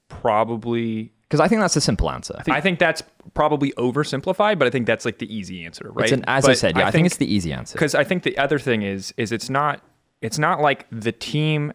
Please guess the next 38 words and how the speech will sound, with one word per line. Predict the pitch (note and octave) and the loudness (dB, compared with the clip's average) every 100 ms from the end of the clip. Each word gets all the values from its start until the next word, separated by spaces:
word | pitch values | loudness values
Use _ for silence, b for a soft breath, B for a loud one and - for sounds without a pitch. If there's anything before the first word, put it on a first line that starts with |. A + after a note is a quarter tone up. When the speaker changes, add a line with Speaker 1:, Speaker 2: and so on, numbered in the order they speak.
| _ | _
Speaker 1:
as | B2 B2 | -2 0
a | A2+ | -2
whole, | - A#2+ A2 G#2+ - | 0 0 2 0 -2
as | G#2+ | -6
a | |
five-man | - A#2+ A#2 A2 A2 G#2 | -2 0 0 0 -2 -2
unit, | G2+ G2+ - _ - | -2 -4 -8 _ -12
takes | B2 A#2 - | -6 -6 -2
over-aggressive | G#2+ G#2 G#2 G2 - - | -2 -2 -2 -4 -6 -10
fights | F#2 F2 | -10 -10
consistently. | - G2+ G#2 B2+ C#3 D#3 E3 _ | -12 -10 -8 -8 -8 -6 -8 _
'Cause | - A2+ | -10 -4
what | D#3+ | -2
we | D3 | -2
saw | - C3+ A#2+ | 0 2 2
in | A2 G#2 | 2 -2
a | |
number | G#2+ C#3 C3 | -2 2 0
of | G#2 | 0
the | G2+ | -6
games, | F#2+ F#2+ F#2+ F2+ - _ _ _ _ - | -6 -8 -8 -12 -18 _ _ _ _ -4
um, | F#2+ G2 - | -2 -4 -8
for | - | -6
example, | A#2+ A#2 G2+ | -2 -2 -2
the | G2+ | -4
Niski | A#2 - G#2 | -4 -6 -6
Cassio | G2 G2 G2+ E2+ | -4 -4 -8 -12
game, | E2 - C#3 _ _ _ _ _ | -14 -18 -18 _ _ _ _ _
he, | _ E3+ | _ 2
like, | F3+ - | 2 0
T | - D3+ C#3+ | -6 -4 -4
Ps, | - F2 E2 - _ | -8 -10 -12 -16 _
and | - | -8
he's | A#2 | -8
T | - D3+ | -4 -6
Ping | D3+ B2+ | -4 -4
from | A#2 | -2
behind, | G2 G#2 G2 F2+ | -4 -4 -4 -6